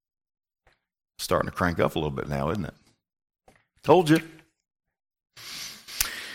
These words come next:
Secure your, thanks for hanging in there with me. Secure your proper context.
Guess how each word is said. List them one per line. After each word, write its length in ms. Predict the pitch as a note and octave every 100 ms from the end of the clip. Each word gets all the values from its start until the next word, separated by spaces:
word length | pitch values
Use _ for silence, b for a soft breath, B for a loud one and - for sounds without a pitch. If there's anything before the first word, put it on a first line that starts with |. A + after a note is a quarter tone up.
| B B B _ _ _ _
Secure 400 | - - D#3+ E3
your, 100 | D#3+
thanks 260 | - D3 C#3+
for 120 | B2
hanging 240 | A#2+ G#2+
in 80 | G#2
there 120 | F2+
with 180 | E2+ E2
me. 100 | F#2
Secure 400 | - A#2+ E3 F#3+
your 200 | F#3 C#3+ B B B B B
proper 280 | - A#2+ A#2
context. 720 | G#2+ A2 G2+ F#2+ G2+ G2+ -